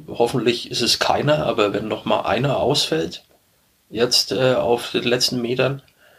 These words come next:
äh, für meinetwegen zwei Wochen und der hat dann auch was mit ganz vorne oder mit ganz hinten in der Tabelle zu tun, dann ist das Problem, das jetzt ohnehin schon, äh, da ist,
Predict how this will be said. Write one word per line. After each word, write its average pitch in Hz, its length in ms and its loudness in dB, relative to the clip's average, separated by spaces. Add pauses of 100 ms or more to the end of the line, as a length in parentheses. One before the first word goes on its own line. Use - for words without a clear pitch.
(440)
äh, 117 180 2
für 117 180 0
meinetwegen 117 560 2
zwei 110 340 4
Wochen 131 340 0
und 120 400 -6 (100)
der 107 200 4
hat 117 240 -4
dann 110 220 0
auch 104 340 -2
was 120 240 0
mit 117 240 -6
ganz 113 240 0
vorne 131 440 2
oder 123 140 0
mit 120 160 -4
ganz 117 220 -2
hinten 135 300 -2
in 131 120 2
der 127 100 2
Tabelle 127 400 2
zu - 140 -4
tun, 127 360 -2
dann 101 420 0
ist - 320 -4
das 110 140 -6
Problem, 104 580 -2
das 104 220 0
jetzt - 280 -2
ohnehin 110 340 -2
schon, 131 540 -2 (100)
äh, - 220 -4
da 156 240 2
ist, - 320 -2